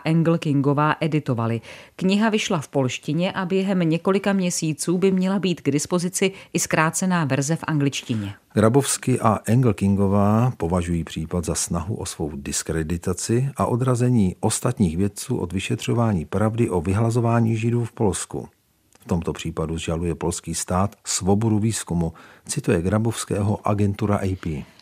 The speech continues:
Speaker 1: Polský Kanaďan Grabowski, jehož otec přežil holokaust, čelí od vydání knihy antisemickým útokům nacionalistů na internetu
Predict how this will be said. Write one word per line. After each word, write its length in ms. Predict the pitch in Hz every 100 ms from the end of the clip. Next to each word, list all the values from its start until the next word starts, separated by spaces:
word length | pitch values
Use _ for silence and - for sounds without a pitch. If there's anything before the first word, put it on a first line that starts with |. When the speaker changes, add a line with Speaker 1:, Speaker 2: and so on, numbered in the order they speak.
| - -
Speaker 1:
Polský 380 | 233 - 226
Kanaďan 420 | 185 185 190 190 175
Grabowski, 640 | 147 165 190 - - 139
jehož 440 | 120 139 151 -
otec 380 | 175 180 185 -
přežil 480 | - 180 156 151 147
holokaust, 680 | 135 131 127 127 147 - - - -
čelí 360 | - 220 220 220
od 180 | 185 175
vydání 480 | 196 190 196 196 143
knihy 360 | 160 170 196
antisemickým 880 | 175 180 180 - 175 170 - 170 143
útokům 560 | 156 170 175 175 175 156
nacionalistů 800 | 156 - 170 160 156 160 - 175
na 140 | 147 135
internetu 720 | 156 147 143 143 135 165